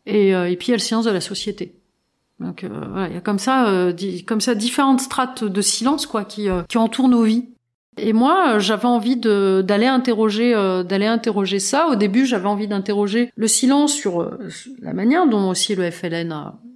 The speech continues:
fait un peu les, euh, les horreurs aussi qu'a commises le F L N pendant la guerre d'Algérie. Et puis, euh, bon, au final, euh, j'ai abandonné, euh, cette idée-là parce que je trouvais que c'était très compliqué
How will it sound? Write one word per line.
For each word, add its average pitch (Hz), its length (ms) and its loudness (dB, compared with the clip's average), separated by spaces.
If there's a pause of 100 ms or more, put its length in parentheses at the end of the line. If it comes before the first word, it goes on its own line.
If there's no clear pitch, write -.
fait 170 260 -10
un 175 60 -4
peu 196 160 -6
les, 160 220 -6
euh, - 120 -8 (140)
les 180 180 0
horreurs 220 320 0
aussi 196 260 -2
qu'a 180 140 -10
commises 185 320 -8
le 180 120 -6
F - 120 -12
L 180 80 -8
N 185 140 -6
pendant 170 180 -10
la 170 80 -10
guerre 175 160 -10
d'Algérie. 226 400 -4 (460)
Et 226 140 -4
puis, 277 320 0
euh, 202 180 2
bon, 180 300 -6
au 226 120 -4
final, 240 500 2
euh, 185 560 0 (320)
j'ai 202 140 -4
abandonné, 208 640 2
euh, 185 140 0
cette 196 300 -8
idée-là 202 300 0
parce 202 220 -4
que 185 380 -4
je - 220 -10
trouvais 214 200 -6
que 208 60 -10
c'était 190 240 -6
très 226 220 -8
compliqué 208 540 -6